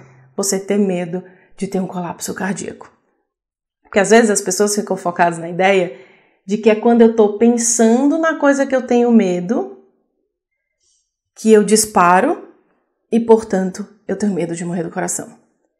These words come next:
Eu não preciso necessariamente estar pensando. Quando as pessoas estão muito estressadas, com cortisol aumentado, né? Ela tá vivendo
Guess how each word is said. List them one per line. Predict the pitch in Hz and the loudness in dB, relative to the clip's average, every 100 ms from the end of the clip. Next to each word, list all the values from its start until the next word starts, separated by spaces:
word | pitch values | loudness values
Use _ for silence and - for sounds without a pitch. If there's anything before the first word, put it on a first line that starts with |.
| _ _ | _ _
Eu | 233 | -2
não | 247 262 | 0 0
preciso | 285 294 285 240 254 226 208 | -2 -2 -2 -2 -2 0 -2
necessariamente | 196 185 208 208 208 208 202 185 196 - | -2 -2 -4 -2 -2 0 -2 -2 -4 -8
estar | - 214 202 - | -2 -2 -2 -2
pensando. | 214 214 - - 226 240 226 - - _ _ _ _ | 0 2 0 0 2 2 0 -4 -18 _ _ _ _
Quando | 277 302 | 4 4
as | 330 | 4
pessoas | 339 - 226 202 196 | 2 2 0 0 -2
estão | 220 - 170 156 - _ | -4 -4 -8 -10 -14 _
muito | 202 220 269 339 | 0 2 2 0
estressadas, | 320 - 302 302 196 175 170 170 170 - - _ _ _ _ | -6 -2 -2 0 0 0 0 -4 -4 -6 -8 _ _ _ _
com | 214 | -6
cortisol | 214 220 - 220 226 | -2 -2 2 4 4
aumentado, | 233 233 233 220 170 185 180 165 170 | 4 4 4 2 2 0 -2 -6 -8
né? | 170 180 | -6 -4
Ela | 175 175 | -4 -2
tá | 185 | -2
vivendo | 185 202 196 202 214 | 0 -2 -2 -2 -2